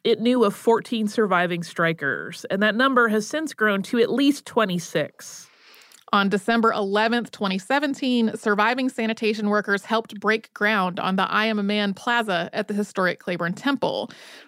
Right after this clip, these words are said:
Speaker 2: This is a memorial for the strike, and it's expected to be completed before the April anniversaries of King's assassination and the strike's end.
Speaker 1: The N double A C P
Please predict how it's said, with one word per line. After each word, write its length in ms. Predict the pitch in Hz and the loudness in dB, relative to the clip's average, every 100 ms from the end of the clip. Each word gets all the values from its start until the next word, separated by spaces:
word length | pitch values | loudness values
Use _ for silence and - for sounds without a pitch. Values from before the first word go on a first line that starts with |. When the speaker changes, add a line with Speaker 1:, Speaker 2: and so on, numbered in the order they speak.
| - | -2
Speaker 2:
This 200 | 202 196 | -2 0
is 120 | 202 | 2
a 80 | 226 | 4
memorial 640 | 220 220 285 339 320 294 | 6 6 6 4 2 0
for 180 | - 240 | 0 -2
the 100 | 220 | -2
strike, 540 | - - 311 202 131 - | -2 0 2 2 -2 -4
and 120 | 208 | -4
it's 160 | 220 | -4
expected 480 | 220 - 233 226 247 | -8 -4 -2 0 -2
to 100 | 240 | -2
be 120 | 220 | -4
completed 500 | 214 226 226 214 208 | 0 0 2 2 0
before 480 | 185 196 - 226 240 | 0 -4 2 4 4
the 100 | 226 | 2
April 340 | 226 226 226 226 | 0 0 0 0
anniversaries 720 | 214 196 196 202 208 196 190 | 0 0 0 -2 -2 -2 -2
of 140 | 180 | -6
King's 300 | - 214 202 | -2 0 0
assassination 840 | 196 - 180 214 269 285 262 240 226 | 0 -2 -2 -2 -2 0 0 2 2
and 240 | 202 196 | 0 -2
the 60 | 196 | -4
strike's 400 | - 165 170 - | -4 -4 -4 -6
end. 420 | 190 170 - 214 - _ _ _ _ _ _ _ - | -4 -2 -4 -8 -12 _ _ _ _ _ _ _ -6
Speaker 1:
The 160 | 208 | -2
N 160 | 220 247 | 2 4
double 240 | 320 320 | 4 4
A 100 | 254 | 2
C 180 | 247 262 | 0 -2
P 400 | 247 185 175 165 | -4 -2 0 -2